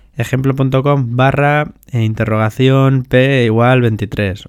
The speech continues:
o ejemplo punto com barra interrogación P igual a treinta y uno. ¿A que de esta forma no es tan bonito ni la U R L es descriptiva de lo que vamos a encontrar?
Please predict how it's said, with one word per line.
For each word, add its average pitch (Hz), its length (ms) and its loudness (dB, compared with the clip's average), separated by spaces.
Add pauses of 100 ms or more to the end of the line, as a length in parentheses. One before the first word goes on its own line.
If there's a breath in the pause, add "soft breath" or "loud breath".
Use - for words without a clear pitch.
o 98 380 -4
ejemplo 135 580 -2
punto 123 280 -4
com 147 480 -2
barra 131 680 0
interrogación 113 720 -4
P 123 180 -2
igual 113 280 -2
a 113 100 -2
treinta 95 300 -6
y 98 80 -6
uno. 98 220 -8 (1500)
¿A 120 140 -4
que 120 60 0
de 127 60 2
esta 156 200 -2
forma 160 460 0 (120)
no 139 240 2
es 127 100 0
tan 127 220 0
bonito 120 420 0
ni 113 160 0
la 113 160 0
U 120 100 2
R 117 180 -2
L 117 180 0
es 113 120 -4
descriptiva 113 600 -4
de 101 80 -2
lo 101 80 -2
que 104 80 -6
vamos 98 260 -4
a 101 60 -4
encontrar? 98 560 -6